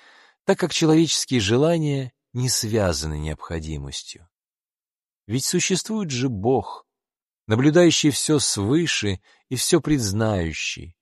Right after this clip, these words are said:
Он охватывает взором всегда и извечно, как настоящие наши будущие деяния,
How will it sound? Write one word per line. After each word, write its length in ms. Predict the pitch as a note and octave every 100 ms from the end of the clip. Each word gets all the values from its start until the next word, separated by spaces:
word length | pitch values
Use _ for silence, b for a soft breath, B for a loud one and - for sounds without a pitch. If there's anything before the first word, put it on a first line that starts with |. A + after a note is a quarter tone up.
| _ _ _ _ -
Он 120 | C#3
охватывает 560 | E3+ E3 F3+ D#3 D#3+ B2
взором 520 | F#2 F#2 E3 E3 C#3
всегда 480 | - B2+ B2+ D3 F3
и 140 | C#3+
извечно, 720 | A#2+ F2+ A2+ D#3+ - - A#2+ b b b
как 180 | - E3
настоящие 720 | F3+ E3+ F3 F3 F#3 - E3+
наши 300 | D#3+ D#3+ -
будущие 560 | C#3+ D#3 D3+ - - C3
деяния, 680 | A#2+ B2 D#3 D#3 C#3+ B2